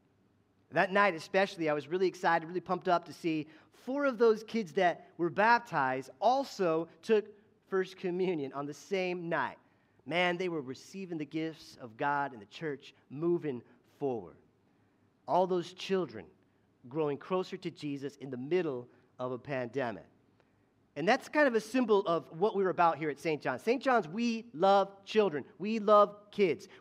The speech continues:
We have children's ministry from zero all the way up. We baptize children. We have midweek programs for our children.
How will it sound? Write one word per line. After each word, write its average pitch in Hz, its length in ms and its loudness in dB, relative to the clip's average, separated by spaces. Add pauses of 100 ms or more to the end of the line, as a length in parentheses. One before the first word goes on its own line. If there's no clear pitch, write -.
(120)
We 220 80 -2
have 208 300 0
children's 202 560 2
ministry 202 400 0
from 156 160 -6
zero 220 420 2
all 220 340 2
the 220 120 0
way 214 380 2
up. 180 260 0 (160)
We 214 100 -2
baptize 220 840 2
children. 165 440 -2 (200)
We 196 140 -2
have 196 180 0
midweek 226 440 -4
programs 214 460 0
for 214 160 -2
our 202 120 2
children. 185 420 0